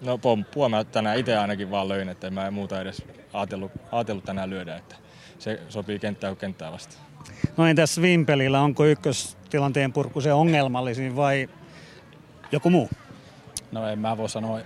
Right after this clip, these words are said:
Speaker 3: ongelmallisin, että kyllä meillä on toiminut, toiminut ihan kohtuudella kuitenkin sisäpeli tänään, että siinä on lähellä seitsemänkymmentä prosenttia miehiä koko ajan, että kyllä se on itseluottamuslaji tämäkin näin, että kyllä siinä on nopeat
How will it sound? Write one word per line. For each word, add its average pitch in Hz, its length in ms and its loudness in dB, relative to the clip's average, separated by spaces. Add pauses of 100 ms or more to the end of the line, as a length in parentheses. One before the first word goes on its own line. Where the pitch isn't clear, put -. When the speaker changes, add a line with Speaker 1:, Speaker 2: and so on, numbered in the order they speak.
Speaker 3:
ongelmallisin, 104 640 -4
että 104 140 -10
kyllä 110 200 -4
meillä 113 200 -2
on 120 60 -4
toiminut, 117 440 0 (920)
toiminut 127 380 2
ihan 123 160 0
kohtuudella 120 580 0
kuitenkin 110 400 -4
sisäpeli 104 460 -4
tänään, 104 240 -6
että 107 160 -10
siinä 101 180 -8
on 101 80 -8
lähellä 101 220 -8
seitsemänkymmentä 98 560 -10
prosenttia 98 460 -10
miehiä 95 500 -8 (240)
koko 98 300 -6
ajan, 92 300 -4
että 80 300 -12 (840)
kyllä 117 160 -4
se 131 80 -4
on 127 120 0
itseluottamuslaji 120 720 -4
tämäkin 98 380 -4
näin, 87 180 -6
että 92 160 -12
kyllä 92 200 -8
siinä 95 240 -10
on 98 180 -10
nopeat 104 340 -6